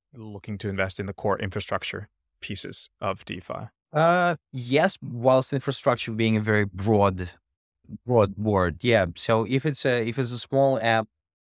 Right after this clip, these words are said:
Speaker 2: with no clear, you know, roadmap and a few, you know, a few users, then probably we wouldn't consider it a fit. But if it's something where we know the team very well and they're building across multiple dimensions and multiple products,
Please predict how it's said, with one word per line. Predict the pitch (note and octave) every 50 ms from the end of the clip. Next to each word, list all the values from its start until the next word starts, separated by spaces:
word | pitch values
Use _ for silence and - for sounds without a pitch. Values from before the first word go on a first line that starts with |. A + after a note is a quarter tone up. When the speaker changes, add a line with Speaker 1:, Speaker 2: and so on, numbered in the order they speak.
| _ -
Speaker 2:
with | G#2 G#2+ G#2+ G#2+ G2+
no | G#2 G#2+ G#2+ G#2+ F#2+
clear, | - - G#2 G2+ G2 G2 F#2+ F#2 F2 F2+
you | G2 F#2+
know, | F#2+ F2
roadmap | F2+ G2+ G2 G2 F#2+ F#2 G2 F#2+ F#2 F2+ F2 -
and | F#2+ F#2 F2+
a | E2+
few, | - G#2 G2 F#2+ F2+ F2+ F2+ F2 F#2+
you | G2 F#2
know, | F2+ E2 E2+
a | E2+
few | - - G2
users, | F2 G2 A#2 B2 A2 G2 F#2+ F2+ F2
then | - F#2+ F2+ E2
probably | - F#2+ F2 F#2 F2+
we | F2 E2+
wouldn't | E2+ F#2 F2 E2+ E2+ E2 E2 D2 - _
consider | - F2 D#2+ - F#2 E2 E2+ E2+
it | D#2+ D2 - D2+ - _
a | - F2+
fit. | - - A2 A#2+ D3 - - - _ _ _ _ _ _ _ _ _ _ _ -
But | G#2+ G2 F#2 G2+
if | F#2+ -
it's | G#2 F#2+ -
something | - B2+ A#2 A2 A2 A2 G2+ G2 G2
where | G2+ G2 G2 G2 F#2+ F#2
we | F2+ F2+ G2 F#2+
know | G2 G2+
the | G2+ G2 F#2
team | - - G#2+ G2
very | F#2+ F#2+ F#2 F2+
well | F2+ F#2+ F#2+ F#2 F#2 F2+ D#2+
and | E2 F2+ F#2 F#2
they're | F2+ E2+
building | F2 F2 G2 F#2+ F#2 F#2 F#2+ F#2 F2+
across | E2 - - F2+ E2+ - -
multiple | F#2+ G2 G2 G2 - - - F2 F2 E2+
dimensions | D2+ D#2 F2 E2+ E2+ F2+ F#2 F#2+ - G2 F2 E2+
and | F2 F2
multiple | E2+ E2+ E2+ - D#2 D#2+ D#2 D2
products, | - - A2 G#2+ F#2+ F2 D#2+ D2 - - -